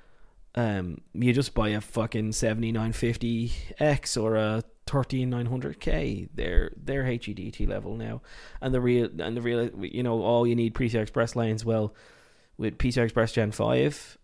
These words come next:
um, on the seventy-nine fifty X, that's so, like, those lanes are so heavy in terms of how much bandwidth they have per lane. It's,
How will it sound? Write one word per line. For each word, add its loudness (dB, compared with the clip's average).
um, -2
on 2
the 0
seventy-nine -2
fifty -4
X, -4
that's -6
so, -2
like, -2
those -2
lanes 0
are -2
so -2
heavy -2
in -4
terms -4
of -6
how -2
much -4
bandwidth -4
they -2
have -4
per -4
lane. -4
It's, -8